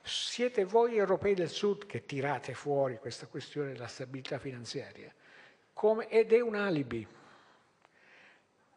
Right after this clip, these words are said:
In parte è vero, forse,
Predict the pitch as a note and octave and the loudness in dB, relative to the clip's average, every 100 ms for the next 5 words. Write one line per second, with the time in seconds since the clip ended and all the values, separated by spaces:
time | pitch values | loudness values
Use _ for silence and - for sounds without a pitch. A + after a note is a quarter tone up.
0 | B3+ _ _ _ _ _ - A3+ A3+ A3 | -20 _ _ _ _ _ -8 -4 -2 0
1 | C4 B3 - F3+ A3 D4+ F#3+ B2 E3+ E3 | 0 0 0 2 2 4 4 4 4 4
2 | F3+ - - G#3+ A#3 - | 2 -2 -4 -2 -2 -6